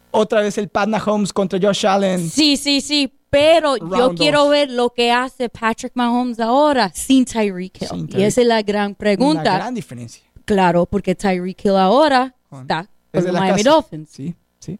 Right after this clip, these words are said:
Speaker 2: Y los Packers, yo creo en verdad que van a ser los biggest disappointments
Speaker 1: En
Speaker 2: de
Speaker 1: verdad.
Speaker 2: este año. Nadie, primero, lo de el drama, el chisme de Aaron Rodgers, eh, eso nunca se va a parar.
Speaker 1: Cuando salió como Nicolas Cage en la película de
Speaker 2: Ah.
Speaker 1: Con Air, ¿te acuerdas de él?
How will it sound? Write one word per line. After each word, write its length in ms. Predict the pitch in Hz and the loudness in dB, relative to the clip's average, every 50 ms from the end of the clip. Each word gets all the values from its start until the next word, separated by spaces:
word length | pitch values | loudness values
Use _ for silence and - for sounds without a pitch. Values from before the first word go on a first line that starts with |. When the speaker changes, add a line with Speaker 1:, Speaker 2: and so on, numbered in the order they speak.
| _ _ - | _ _ -4
Speaker 2:
Y 300 | 294 311 311 320 320 311 | -2 0 2 2 2 2
los 160 | 311 294 - | 0 0 0
Packers, 560 | - 269 294 302 320 320 320 339 349 339 247 | -2 -2 0 0 0 0 -2 -2 -2 -2 -2
yo 180 | 240 262 269 262 | -2 -2 -2 0
creo 240 | 311 320 320 320 - | 0 0 0 0 0
en 160 | 247 240 226 | -2 -4 -4
verdad 400 | 220 214 208 202 202 208 247 285 | -4 -6 -4 -2 0 0 0 0
que 120 | - 226 | 0 -2
van 160 | 202 208 208 214 | -2 -4 -6 -8
a 40 | |
ser 160 | 208 - 233 240 | -6 -4 -2 0
los 160 | 262 247 196 | 0 -2 -2
biggest 380 | - 196 220 262 285 - - | -2 -4 -4 -4 -6 -6 -6
disappointments 840 | 202 208 - 202 - - - 196 190 - 165 151 - _ - - _ - | -6 -4 -4 -4 -4 -4 -4 -4 -4 -6 -8 -14 -18 _ -20 -16 _ -2
Speaker 1:
En 80 | 165 208 | 0 2
Speaker 2:
de 60 | 220 | 2
Speaker 1:
verdad. 160 | 196 190 202 | 2 2 0
Speaker 2:
este 260 | 202 170 202 202 185 | -2 -2 -2 -2 -2
año. 340 | 170 165 160 151 - - - _ _ _ _ _ _ _ - | -4 -6 -10 -14 -18 -20 -20 _ _ _ _ _ _ _ 0
Nadie, 800 | 214 208 208 202 202 208 262 294 320 330 339 330 320 294 - _ _ _ _ _ - | 2 2 4 2 2 2 2 2 2 2 2 2 0 0 -2 _ _ _ _ _ -4
primero, 460 | 226 220 226 220 226 233 214 185 175 | -2 -2 0 2 2 2 2 2 0
lo 160 | - 202 196 185 | 0 0 0 0
de 480 | 190 185 185 180 175 170 160 - - - - - - | 0 0 0 0 0 -2 -2 -6 -12 -20 -20 -10 -4
el 240 | - 190 180 180 165 | 0 0 0 0 -2
drama, 600 | 151 190 196 202 208 202 190 165 165 165 160 170 | -2 0 2 2 2 0 -2 -4 -8 -8 -8 -8
el 100 | 180 - | -8 -4
chisme 420 | - 220 220 190 - - 175 170 | -2 0 0 0 -2 -2 -2 0
de 140 | 165 170 165 - | 0 0 0 0
Aaron 280 | 175 160 160 165 156 151 | 0 -2 -2 -2 -2 -4
Rodgers, 420 | 147 95 85 - - 160 165 160 | -6 -8 -10 -6 -4 -4 -2 -2
eh, 140 | 175 175 165 - | -2 -4 -2 -2
eso 200 | 190 185 233 247 | 0 0 0 0
nunca 380 | 240 226 247 254 233 226 202 | 0 0 0 0 0 -2 -4
se 140 | - - 190 | -4 -4 -4
va 80 | 175 160 | -4 -4
a 40 | |
parar. 140 | - - 156 | -4 -4 -2
Speaker 1:
Cuando 260 | 233 247 233 220 214 | -2 0 0 0 -2
salió 380 | 196 - 202 202 208 220 226 220 | -4 -4 -4 -2 -2 -2 -2 -2
como 180 | 269 247 233 220 | -2 -2 -2 -2
Nicolas 460 | 214 220 220 - 247 233 226 - - | -2 -4 -4 -4 -4 -2 -2 -4 -4
Cage 280 | - 247 226 240 240 - 254 | -2 0 0 0 0 -2 -6
en 60 | 226 | -6
la 80 | 202 180 | -6 -6
película 360 | - 180 202 196 - 240 226 | -6 -4 -4 -2 0 2 2
de 60 | 233 233 | 2 2
Speaker 2:
Ah. 40 | |
Speaker 1:
Con 220 | 190 214 214 208 220 | 0 -2 -2 -2 0
Air, 220 | 226 254 285 302 | 0 0 2 2
¿te 180 | 277 330 - 381 | 2 2 2 0
acuerdas 400 | - 381 269 269 269 269 262 233 | -2 0 2 2 2 4 4 2
de 60 | 226 | 2
él? 60 | 403 | 2